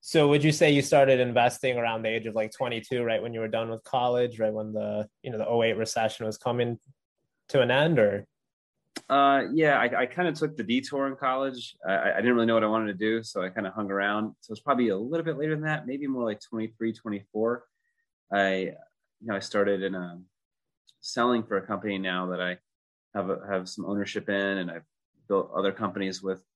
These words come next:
Speaker 2: uh, my partner there. And, um, and when we rolled out, uh, a, a way for employees to invest into the four oh one K with a match, I mean, that sounded like a no-brainer.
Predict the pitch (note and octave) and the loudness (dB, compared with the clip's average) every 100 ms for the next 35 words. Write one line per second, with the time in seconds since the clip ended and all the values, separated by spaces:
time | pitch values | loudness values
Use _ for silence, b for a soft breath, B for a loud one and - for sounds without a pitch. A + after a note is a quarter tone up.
0 | _ _ _ _ _ _ _ - E2+ F2 | _ _ _ _ _ _ _ -12 -10 -10
1 | - G2+ F#2 F#2+ F#2+ G2+ G#2 _ _ _ | -4 -4 -4 -2 0 -2 -6 _ _ _
2 | _ _ - F#2 F#2 F#2 F#2 F#2 F2+ F2 | _ _ -8 -4 -4 -4 -4 -6 -6 -12
3 | F2 D#2 _ _ F#2+ F#2+ E2+ E2 - E2+ | -16 -20 _ _ -8 -8 -8 -12 -12 -6
4 | G2 F2+ E2+ G2+ G2 F#2 F#2 F#2 - _ | -4 -4 -6 -2 2 4 4 2 -2 _
5 | _ _ _ - E2+ F2 F2 F2+ F2 - | _ _ _ -10 -8 -8 -14 -10 -10 -10
6 | - G2 F2+ G2+ G2 - F#2+ F#2 F2+ - | -8 -4 2 4 4 2 2 2 -2 -2
7 | G#2 G2 F#2 - - F2+ F#2 F#2+ - F#2 | 0 0 -2 -6 -6 0 2 2 -2 -8
8 | F#2 - F2+ G2 F2 G2 D3 C#3 B2 B2 | -8 -10 -6 -4 -4 -4 2 2 2 -2
9 | _ _ _ G2 - C3 C3+ B2 - G#2 | _ _ _ -4 0 2 2 0 -4 -4
10 | G2 G2 G2+ F#2+ F#2+ F#2+ F2+ G#2 A2+ F#2+ | -4 -2 -2 -2 -4 -4 -2 2 2 2
11 | F2+ | -4